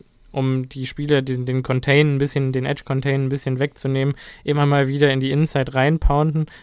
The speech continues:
aber eigentlich hauptsächlich Outside Zone laufen und dann in Anführungszeichen occasional Shots nehmen und halt diese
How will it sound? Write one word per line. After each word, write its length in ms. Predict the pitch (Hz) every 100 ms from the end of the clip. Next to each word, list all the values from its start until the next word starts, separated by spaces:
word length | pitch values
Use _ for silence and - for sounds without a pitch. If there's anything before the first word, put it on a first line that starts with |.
| -
aber 180 | 131
eigentlich 380 | - 151 143 135
hauptsächlich 500 | 143 151 139 131 123
Outside 380 | 135 147 - 127
Zone 340 | - 127 156
laufen 420 | 147 143 151 160 151 - -
und 200 | 131 131
dann 280 | 135 151 165 - _ - -
in 120 | 143
Anführungszeichen 880 | 143 165 - 143 147 - 147 147 143
occasional 640 | 131 - 143 151 139 131
Shots 420 | 127 139 151 -
nehmen 340 | 147 151 156 147
und 320 | 131 143 143
halt 220 | 135 131
diese 340 | 131 127 127